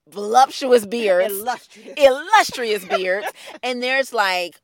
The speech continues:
Speaker 1: product lines now for
Speaker 2: Right,
Speaker 1: beards.
Speaker 2: yeah,
Speaker 1: There's
Speaker 2: grooming things,
Speaker 1: grooming
Speaker 2: yeah.
Speaker 1: tools and products and monthly subscription boxes and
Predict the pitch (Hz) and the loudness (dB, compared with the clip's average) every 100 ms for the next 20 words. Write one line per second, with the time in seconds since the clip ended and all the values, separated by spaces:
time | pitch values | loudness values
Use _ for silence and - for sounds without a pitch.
0 | - - 170 175 190 196 180 180 180 180 | -20 -10 0 0 0 -6 -8 -6 -4 -6
1 | 190 185 175 175 196 202 175 180 180 175 | -8 -8 -6 -6 -6 -6 -4 0 2 2
2 | 175 156 160 160 156 220 226 220 214 233 | 0 -6 -4 -2 -4 -6 -8 -12 -12 -16
3 | 226 220 214 208 220 240 254 254 247 247 | -14 -12 -12 -10 -2 4 6 6 4 0
4 | 247 - 262 247 233 233 226 226 226 226 | 0 -6 -6 0 2 2 2 2 0 -6
5 | - 185 185 180 180 240 226 226 220 220 | -12 -8 -6 -8 -8 -2 0 0 -2 -2
6 | 220 - - 170 170 170 190 233 226 202 | -4 -8 -14 -10 -8 -10 -10 -12 -14 -18
7 | 180 - 240 - 220 214 214 208 - 220 | -18 -8 -8 -8 -12 -4 0 0 -2 -12
8 | 208 - - 156 156 156 | -12 -14 -18 -16 -16 -16